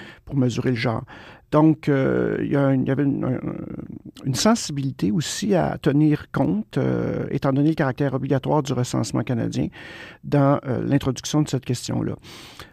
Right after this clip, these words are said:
Enfin, effectivement, préserver la comparabilité historique était très importante.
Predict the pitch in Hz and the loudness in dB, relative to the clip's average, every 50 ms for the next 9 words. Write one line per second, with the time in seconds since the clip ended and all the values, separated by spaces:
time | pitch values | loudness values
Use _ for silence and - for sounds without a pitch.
0 | _ _ - - 131 - 175 185 185 - 165 131 - - 147 160 175 170 - 175 | _ _ -4 -4 0 4 6 6 6 6 4 0 2 4 4 6 6 6 6 6
1 | 160 143 143 139 147 180 170 147 - 143 139 - 143 123 131 131 127 131 123 - | 6 6 6 6 6 6 6 4 4 2 0 2 2 2 0 0 0 0 0 2
2 | 175 - - - 180 - - - - 156 135 147 170 - 139 - 123 - - - | 2 2 0 -2 -4 -2 -2 0 2 2 4 2 2 0 0 -2 -4 -6 -6 -4
3 | 123 131 143 147 143 120 135 123 - - - - - 127 127 139 165 - - | 0 2 2 4 4 4 2 0 0 -2 -6 -8 -6 -4 -4 -2 -4 -6 -8